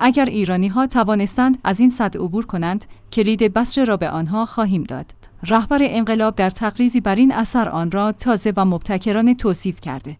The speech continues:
و فرمودند: «موضوع این رمان تازه و مبتکرانه است. نگارش آن هم شیرین و جذاب است. پرداختن به بخش‌های حاشیه‌ای ولی مهم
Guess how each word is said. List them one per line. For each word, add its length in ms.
و 100
فرمودند: 720
«موضوع 400
این 240
رمان 340
تازه 420
و 80
مبتکرانه 600
است. 300
نگارش 500
آن 280
هم 220
شیرین 380
و 80
جذاب 440
است. 260
پرداختن 560
به 100
بخش‌های 460
حاشیه‌ای 600
ولی 260
مهم 420